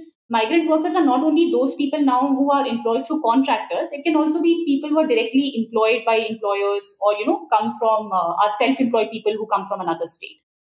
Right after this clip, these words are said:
So those are some of the changes in terms of portability of benefits, access to food and ration, as well as registration that the code, uh, seeks to bring in.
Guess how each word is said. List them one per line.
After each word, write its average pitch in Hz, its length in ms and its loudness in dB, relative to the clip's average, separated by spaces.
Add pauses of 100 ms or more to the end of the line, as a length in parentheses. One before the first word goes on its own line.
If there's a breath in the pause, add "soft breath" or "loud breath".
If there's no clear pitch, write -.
(140)
So 277 140 -4
those 311 220 2
are 415 80 2
some 349 180 2
of 330 100 2
the - 140 -2
changes 262 400 0
in 285 140 2
terms 262 220 0
of 269 180 -4
portability 254 540 0
of 277 140 2
benefits, 220 500 -2 (120)
access 254 340 -4
to 269 100 -4
food 226 220 -4
and 233 120 0
ration, 220 380 -2 (460 loud breath)
as 233 180 2
well 269 160 2
as 311 140 0
registration 240 760 -2
that 233 140 -4
the 226 140 -8
code, 202 300 0
uh, 165 300 -4
seeks - 320 -12
to 190 120 -10
bring 165 200 -4
in. - 160 -10